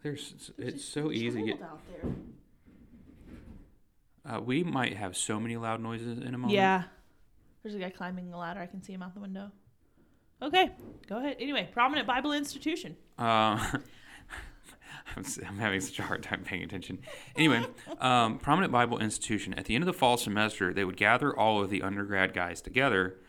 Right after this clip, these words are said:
Speaker 1: and have, like, this man time, and the ladies would go off and do the same thing.
Speaker 2: Uh-huh.
Speaker 1: And we're, we're at a Bible pastor training
Speaker 2: Uh-huh.
Speaker 1: institution. It wasn't about pastoring.
Speaker 2: Yeah.
Speaker 1: It wasn't about ministry.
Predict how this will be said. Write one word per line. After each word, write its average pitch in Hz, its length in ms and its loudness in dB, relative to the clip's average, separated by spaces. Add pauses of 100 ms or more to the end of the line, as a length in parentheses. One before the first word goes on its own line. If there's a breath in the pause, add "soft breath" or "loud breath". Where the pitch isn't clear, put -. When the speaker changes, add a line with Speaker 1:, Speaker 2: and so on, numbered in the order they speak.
(340 loud breath)
Speaker 1:
and 98 160 -2
have, 95 380 4
like, 90 160 -6
this - 180 -6
man 107 300 2
time, 143 360 0
and 92 140 -4
the 90 40 -4
ladies 98 340 0
would 92 100 -8
go 92 100 2
off 92 180 2
and 95 100 -6
do 92 40 -2
the - 80 -6
same 95 240 -2
thing. 110 340 -6
Speaker 2:
Uh-huh. 208 420 -8 (100)
Speaker 1:
And 117 140 -8
we're, 147 240 2
we're 117 340 0
at 143 320 0
a 107 300 -2 (1120)
Bible 120 520 2
pastor 110 640 2
training 98 800 -2
Speaker 2:
Uh-huh. 101 160 -4
Speaker 1:
institution. 123 880 -4 (1300 soft breath)
It 131 100 0
wasn't 151 360 4
about 139 360 4
pastoring. - 480 -4 (220)
Speaker 2:
Yeah. 170 400 -6
Speaker 1:
It - 100 -6
wasn't 151 400 4
about 143 260 2
ministry. 127 540 -4